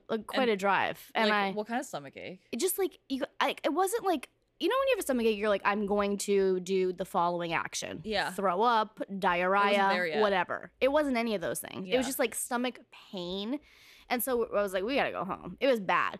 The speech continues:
Speaker 2: Really?
Speaker 1: Yeah, so, like, we're home, and then, like, it was a full day. Like, still hurt the next day. And my dad was like, "I'm coming over."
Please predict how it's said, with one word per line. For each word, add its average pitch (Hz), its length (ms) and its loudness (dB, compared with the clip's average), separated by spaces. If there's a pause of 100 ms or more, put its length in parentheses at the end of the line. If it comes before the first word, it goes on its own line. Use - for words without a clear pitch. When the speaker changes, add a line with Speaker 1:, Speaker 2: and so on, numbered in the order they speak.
(120)
Speaker 2:
Really? 208 420 -2
Speaker 1:
Yeah, 269 140 2
so, 208 160 -4
like, 214 220 -6
we're 196 100 0
home, 202 500 -2
and 208 200 -2
then, 208 120 0
like, 196 300 -4
it 170 100 -2
was 254 200 -2
a - 100 0
full 339 300 -4
day. 226 340 0
Like, 190 160 -2
still 254 300 0
hurt 214 200 0
the 208 60 -4
next 180 220 -6
day. 185 380 0 (340)
And 208 260 0
my 190 140 0
dad 196 360 2
was 190 140 -4
like, 160 180 -2
"I'm 208 120 0
coming 185 260 -2
over." 131 380 -6